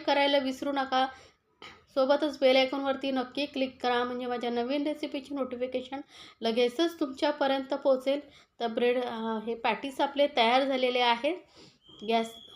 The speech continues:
तोपर्यंत काय करायचं आहे, आपण यासाठी लागणारा डीप बनवून घेऊया फ्राय करायच्या आधी, म्हणजे डीप तयार असलं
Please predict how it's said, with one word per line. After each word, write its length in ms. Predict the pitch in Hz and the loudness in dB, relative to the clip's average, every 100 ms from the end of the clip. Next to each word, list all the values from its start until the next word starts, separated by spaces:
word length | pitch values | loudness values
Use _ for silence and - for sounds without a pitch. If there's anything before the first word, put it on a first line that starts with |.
| - - | -20 -6
तोपर्यंत 440 | 240 233 262 262 254 | -6 -2 -2 -2 0
काय 140 | 269 269 | 2 2
करायचं 380 | 254 233 226 | 0 -2 -2
आहे, 100 | 254 339 - - - - | -4 -4 -8 -20 -20 -10
आपण 160 | 214 254 | -6 -2
यासाठी 400 | 247 262 269 277 | -2 -2 -2 0
लागणारा 360 | 240 240 254 | 0 0 -2
डीप 260 | 269 226 254 | -2 -2 0
बनवून 240 | 269 247 247 | 2 0 0
घेऊया 260 | 214 208 | 0 0
फ्राय 300 | 269 - 214 | -4 0 0
करायच्या 460 | 220 233 220 214 226 | 0 0 -2 -2 -4
आधी, 200 | 202 240 | -4 -6
म्हणजे 280 | 269 226 220 | -8 -6 -6
डीप 240 | 214 262 - | -6 -6 -2
तयार 200 | 262 262 | 0 0
असलं 300 | 269 262 | -2 -4